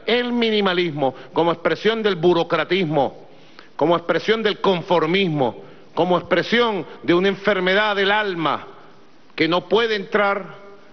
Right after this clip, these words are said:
en el alma de la revolución, porque la revolución es motivación, es avance, es aceleración, es hacer, es crear, es oír al pueblo. Esa tiene que ser la revolución permanente. La revolución bolivariana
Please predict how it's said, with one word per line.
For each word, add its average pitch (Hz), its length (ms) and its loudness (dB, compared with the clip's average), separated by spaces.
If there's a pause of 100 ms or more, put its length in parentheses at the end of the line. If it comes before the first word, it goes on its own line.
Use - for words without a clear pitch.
(140)
en 165 140 2
el 165 120 2
alma 185 360 0
de 180 80 2
la 160 100 2
revolución, 147 480 0
porque 147 200 0
la 147 100 4
revolución 143 500 0
es 175 80 2
motivación, 151 720 0 (140)
es 135 120 2
avance, 147 500 0
es 135 60 0
aceleración, 135 720 0 (160)
es 127 100 2
hacer, 143 480 0 (120)
es - 160 0
crear, 156 600 -2
es 147 100 2
oír 156 280 2
al 147 120 -2
pueblo. 160 440 0 (1200)
Esa 208 300 -2
tiene 156 200 0
que 139 100 -2
ser 160 200 0
la 143 120 0
revolución 123 580 0 (320)
permanente. 127 640 0
La 123 220 0 (260)
revolución 135 480 2
bolivariana 190 580 0